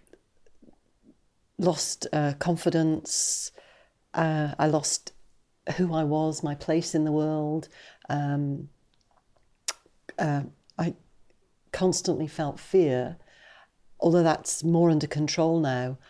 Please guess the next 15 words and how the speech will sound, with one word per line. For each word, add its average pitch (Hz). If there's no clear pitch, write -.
I'm 143
still 147
fearful 147
of 143
<laughs> -
an 165
awful 170
lot 165
of 156
things, 147
which -
sounds 156
terribly 196
pathetic, 165
but, -